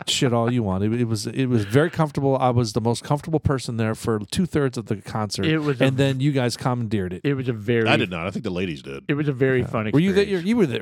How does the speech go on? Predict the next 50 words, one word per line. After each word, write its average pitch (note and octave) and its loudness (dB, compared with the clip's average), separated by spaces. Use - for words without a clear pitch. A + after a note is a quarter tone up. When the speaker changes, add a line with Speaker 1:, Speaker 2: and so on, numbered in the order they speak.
Speaker 1:
Were E3 2
you G3+ 2
there? A#3 2
Speaker 3:
That G2 -4
was F2 -4
Boston. D2 -6
Speaker 1:
Yeah, F2+ -4
that D3+ 4
was. F#3+ 0
Uh, E3+ 2
I D#3+ 0
Speaker 2:
We C#3 -8
Speaker 1:
think D#3+ 4
that D3+ 4
Speaker 2:
had - 4
Speaker 1:
was C#3+ 2
Speaker 2:
a - 2
Speaker 1:
one D3 2
of C#3+ 0
your B2 2
first - 0
experiences B2+ -4
hanging A#2+ -2
out A2+ -2
with F#2+ -8
us, - -8
right? A#2+ -4
Speaker 3:
<laughs> - -14
Yeah. F3 -2
Speaker 2:
We C3 -2
had B2+ 0
a B2+ -4
ton G2+ -4
of - -8
fun D#2 -12
with D#2+ -16
that - -16
one. - -20
That D#2+ -20
was - -20
for - -20
sure. - -18
Oh, C3+ 6
that D3+ 4
was D#3 0
one C#3+ -2
of C#3+ 0
the C#3 -2
first D#3 -2
ones? E3 -4